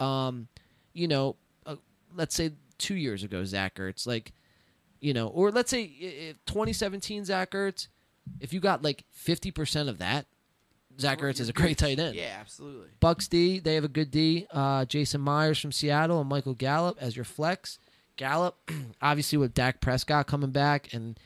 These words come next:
Speaker 1: they just have weapons galore over there, and I think he'll, uh,
Speaker 2: He's always, like, consistently decent. He's not, like, the best player on the team, but he's fucking good.
Speaker 1: He, he, he's the type of player, too, when you're least expecting it,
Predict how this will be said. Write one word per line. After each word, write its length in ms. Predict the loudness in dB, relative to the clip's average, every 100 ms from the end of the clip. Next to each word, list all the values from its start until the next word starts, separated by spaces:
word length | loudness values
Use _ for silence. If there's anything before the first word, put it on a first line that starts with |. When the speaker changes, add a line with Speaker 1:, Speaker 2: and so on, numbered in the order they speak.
| _ -2
Speaker 1:
they 120 | 0
just 140 | 2 0
have 180 | -2 -4
weapons 380 | -4 -2 -2 -2
galore 440 | -8 -2 0 0
over 140 | 0 -2
there, 160 | -4
and 100 | -4
I 60 | -4
think 260 | -4 -4 -2
he'll, 260 | 0 2
uh, 240 | 0 -2 -8 -12 _ -16
Speaker 2:
He's 240 | -14 -12
always, 540 | -10 -8 -8 -10 -12
like, 200 | -14 -14 -16
consistently 880 | -20 -16 -16 -16 -18 -18 -20 -20 -20
decent. 420 | -20 -20 -20 -20 _
He's 140 | -20 -12
not, 180 | -12 -12
like, 120 | -14
the 80 | -14
best 360 | -12 -12 -12
player 300 | -14 -12 -12
on 100 | -14
the 40 | -16
team, 340 | -18 -16 -16 -18
but 100 | -20
he's 180 | -20 -18
fucking 380 | -18 -18 -20 -20 -16
good. 220 | -16 -16 _ _ _ _ _
Speaker 1:
He, 160 | -16 -16
he, 420 | -12 -6 -2 0 0
he's 300 | -4 -4 -4
the 60 |
type 220 | -2 -2 -2
of 80 | -2
player, 280 | 0 0
too, 300 | 0 -2 0
when 140 | -2 -4
you're 120 | -6
least 280 | -4 -6 -6
expecting 560 | -10 -6 -6 -6 -6 -6
it, 160 | -6